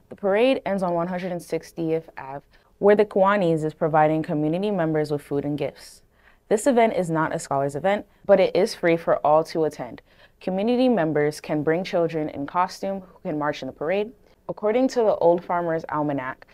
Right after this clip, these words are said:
the next full moon occurs on Saturday, October twenty-eighth, two thousand twenty-three,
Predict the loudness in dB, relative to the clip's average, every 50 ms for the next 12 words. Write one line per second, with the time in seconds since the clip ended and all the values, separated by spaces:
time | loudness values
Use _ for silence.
0 | -20 -20 _ _ -4 -2 -2 0 -2 -4 -4 -4 -2 -2 0 0 0 0 0 0
1 | -2 -4 -8 -6 -4 -2 -2 -2 -2 -4 -6 -6 -4 -2 -2 0 0 -2 -2 -4
2 | -4 -4 -6 _ _ _ _ -10 -10 -6 -4 -2 -2 -2 -2 -4 -4 -4 -4 -2
3 | -2 -4 -6 -6 -8 -8 -6 -6 -6 -8 -8 -10 -10 -10 -10 -12 -12 -12 -12 -14
4 | -14